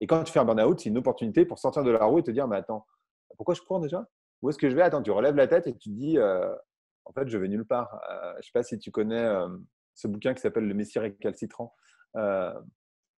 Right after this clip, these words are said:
où en fait, euh, ça commence par une petite histoire d'une petite bestiole qui est à-, qui est dans l'eau. Ils sont tous accrochés à des rochers.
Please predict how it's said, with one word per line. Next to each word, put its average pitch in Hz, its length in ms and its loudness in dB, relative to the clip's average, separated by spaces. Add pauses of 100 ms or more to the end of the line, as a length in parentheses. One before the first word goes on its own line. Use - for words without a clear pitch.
(220)
où 110 120 0
en 101 60 2
fait, 127 220 4
euh, 95 220 2
ça - 120 -6
commence 113 260 0
par 110 120 0
une 104 120 -4
petite 117 240 -8
histoire 143 260 2
d'une 107 160 -2
petite 123 240 -8
bestiole 139 360 0
qui 113 100 -4
est 101 40 2
à-, 101 100 0 (160)
qui - 120 -4
est 104 40 2
dans 104 140 0
l'eau. 147 160 2
Ils 151 100 0
sont 104 120 -8
tous - 160 -6
accrochés - 340 -2
à 127 40 2
des 113 60 2
rochers. 104 380 -2